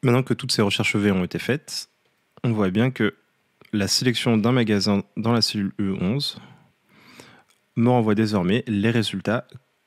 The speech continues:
correspondant à ce magasin. Alors voilà, vous avez désormais les fondamentaux sur la fonction recherche V. J'espère que cette vidéo vous a été utile.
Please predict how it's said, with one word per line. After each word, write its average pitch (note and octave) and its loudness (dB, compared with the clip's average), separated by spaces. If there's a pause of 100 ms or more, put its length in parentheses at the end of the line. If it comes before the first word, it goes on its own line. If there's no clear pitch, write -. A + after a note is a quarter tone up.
(120)
correspondant G#2+ -2
à A#2+ -4
ce A#2 -2
magasin. E2 -2 (1500)
Alors G#2 0
voilà, G2 0
vous G#2 -4
avez A2+ 2
désormais A2 2
les A#2 2
fondamentaux G2+ -2
sur - -6
la A2+ -2
fonction F#2+ -6
recherche - -6
V. - -12 (560)
J'espère A#2+ 0
que A2 -2
cette G2+ -2
vidéo G2+ 2
vous A2 -2
a G#2+ 4
été G2 -2
utile. A#2 -6